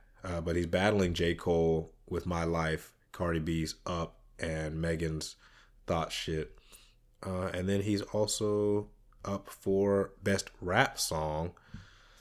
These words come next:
um, with Family Ties again. So we'll see what, what that ends up doing. So that means Kendrick and Baby Keem are up for quite a few, um, Grammys this year.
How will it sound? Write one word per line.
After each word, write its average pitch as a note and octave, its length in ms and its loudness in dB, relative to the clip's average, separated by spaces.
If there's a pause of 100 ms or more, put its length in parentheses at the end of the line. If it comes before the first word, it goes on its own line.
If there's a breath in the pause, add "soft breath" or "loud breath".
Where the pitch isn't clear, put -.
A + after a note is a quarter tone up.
(300 loud breath)
um, D#2+ 460 -4 (220 loud breath)
with F2+ 200 2
Family E2+ 340 2
Ties E2+ 340 0
again. E2 280 -2
So F#2+ 140 2
we'll F#3 160 4
see D#3+ 260 4
what, C#3 320 0
what A#2+ 300 0
that A2 300 -4 (180)
ends A2 260 -2
up F#2+ 200 0
doing. A2+ 320 4
So F2 80 0
that G2 120 4
means A2+ 220 2
Kendrick G#2 500 0
and G2+ 200 0
Baby F#2 200 4
Keem F2+ 220 -2
are E2+ 120 -2
up - 200 -8
for E2 380 0
quite G2+ 260 2
a E2 60 2
few, G2 640 -4 (720)
um, D#2 480 -6 (1000)
Grammys F#2 480 0
this D#2+ 280 -4
year. D#2+ 320 -4